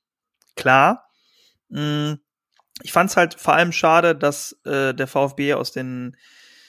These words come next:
also ich fand's nicht schade, ich hab mich gefreut, aber aus, aus eurer Sicht hätte ich's schade gefunden oder insgesamt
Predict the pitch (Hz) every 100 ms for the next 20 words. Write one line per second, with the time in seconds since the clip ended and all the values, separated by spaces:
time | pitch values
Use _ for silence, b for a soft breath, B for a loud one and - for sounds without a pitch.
0 | b b 120 107 - _ _ - 135 -
1 | - 139 139 139 135 - - - - -
2 | 143 185 180 - 143 160 160 156 143 143
3 | - - - - - 139 143 160 147 196
4 | - - 160 - 156 - 160 151 156 139
5 | - 143 139 143 - 123 151 - 127 139
6 | 151 - -